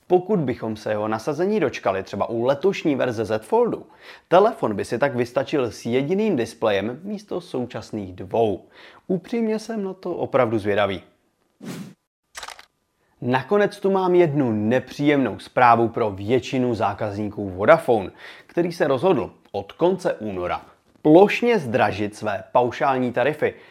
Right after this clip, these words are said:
a to o devět procent. U některých tarifů si tak připlatíte až o sto korun měsíčně víc. Výjimkou jsou ceny předplacených karet, pevného internetu a Vodafone T V. Zbytek však zdražení neunikne.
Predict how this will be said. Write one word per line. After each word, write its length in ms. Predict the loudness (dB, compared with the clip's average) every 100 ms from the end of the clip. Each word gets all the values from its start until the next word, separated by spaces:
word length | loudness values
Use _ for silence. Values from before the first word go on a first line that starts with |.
| -16 -12
a 100 | -6
to 180 | -4
o 180 | -4 -6
devět 480 | -8 -4 -2 -2 -2
procent. 540 | -4 -4 -6 -12 -12 _ _ -20 -6
U 100 | 0
některých 400 | 0 0 -4 0
tarifů 420 | 2 2 2 -4
si 140 | -4
tak 180 | -2 -4
připlatíte 600 | -4 -4 -4 -4 -2 0
až 200 | 0 -2
o 140 | -6 -8
sto 280 | -6 -6
korun 440 | 0 2 2 2 2
měsíčně 640 | 0 -2 -8 -10 -8 -6
víc. 380 | -6 -8 -12 -20 _ -20 -20 -4
Výjimkou 400 | 2 4 4 0
jsou 200 | 0 -2
ceny 300 | -2 -2 -2
předplacených 720 | -4 -4 -4 -2 -2 -2 -2
karet, 280 | 2 2 2 -4 _ -4
pevného 420 | -2 0 -2 -2
internetu 640 | -4 -2 -2 -2 0 0 0 -10 -8
a 100 | -8
Vodafone 600 | -4 0 2 0 -2 -6
T 240 | -6 -6 -4
V. 240 | -4 -6 -12 _ _ -16
Zbytek 640 | -12 -6 4 6 6 2 0
však 280 | 0 0 0
zdražení 560 | 2 2 4 2 4
neunikne. 600 | 4 4 4 4 0 -8